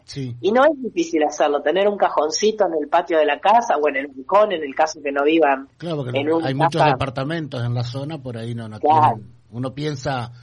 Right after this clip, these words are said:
Speaker 1: necesito un fondo, necesito un patio grande, y por ahí no es necesario.
Speaker 2: No. No, no, se puede hacer en la misma casa porque no es algo que te vaya a generar, o sea, lleva todas cosas que se van a, eh,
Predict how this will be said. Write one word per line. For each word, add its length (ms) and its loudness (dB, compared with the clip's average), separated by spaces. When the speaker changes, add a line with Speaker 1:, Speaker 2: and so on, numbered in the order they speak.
Speaker 1:
necesito 440 -6
un 120 -4
fondo, 400 -4
necesito 360 -8
un 120 -8
patio 260 -6
grande, 380 -6
y 20 -12
por 160 -16
ahí 140 -6
no 80 -6
es 80 -6
necesario. 480 0
Speaker 2:
No. 140 -4
No, 340 6
no, 180 6
se 140 0
puede 200 4
hacer 160 4
en 80 4
la 40 4
misma 280 2
casa 280 2
porque 240 -6
no 140 2
es 120 0
algo 200 6
que 140 0
te 120 -2
vaya 260 2
a 60 -10
generar, 540 2
o 80 0
sea, 260 0
lleva 280 6
todas 260 4
cosas 420 0
que 100 -10
se 140 -2
van 200 4
a, 320 2
eh, 120 -8